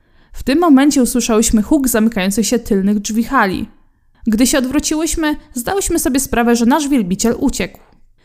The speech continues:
Zdziwione szybkim krokiem zebrałyśmy się do głównego wyjścia. Po powrocie dyskutowałyśmy o całej randce,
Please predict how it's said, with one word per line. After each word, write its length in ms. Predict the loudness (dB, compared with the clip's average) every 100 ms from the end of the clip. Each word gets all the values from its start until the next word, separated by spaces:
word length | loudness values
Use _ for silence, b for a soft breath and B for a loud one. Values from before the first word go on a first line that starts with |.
| _
Zdziwione 540 | -8 -4 -2 0 0
szybkim 380 | 0 0 0 0
krokiem 360 | 2 2 4 4
zebrałyśmy 540 | 4 2 2 4 4
się 100 | 2
do 100 | 2
głównego 500 | 2 4 4 2 0
wyjścia. 540 | 4 4 2 -2 -8 -8 b b b -4
Po 80 | 0
powrocie 420 | 2 2 0 2
dyskutowałyśmy 720 | 0 0 -2 0 2 2 2
o 80 | 0
całej 400 | 0 2 2 2
randce, 540 | 2 2 0 -4 -4